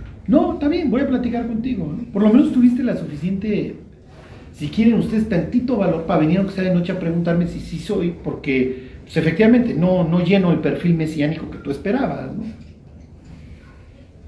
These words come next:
O sea, el, el A B C que tú tenías ya bien formuladito, pues, se te vino a caer cuando llegué yo.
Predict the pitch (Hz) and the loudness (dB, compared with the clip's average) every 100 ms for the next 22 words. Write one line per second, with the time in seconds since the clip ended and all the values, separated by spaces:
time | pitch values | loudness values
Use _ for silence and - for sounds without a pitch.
0 | - - - - 156 214 190 156 - - | -20 -20 -12 -6 4 6 6 2 -2 -2
1 | 165 190 214 208 - 214 214 - 170 185 | 0 2 4 4 4 2 2 -2 0 0
2 | 185 185 185 185 175 170 160 165 175 175 | 2 0 0 0 0 -2 0 2 2 2
3 | 185 - - 135 160 175 175 160 160 139 | -2 -6 -4 -2 2 0 0 0 0 -4
4 | 113 - 127 139 175 214 262 240 | -8 -6 -2 2 4 4 4 0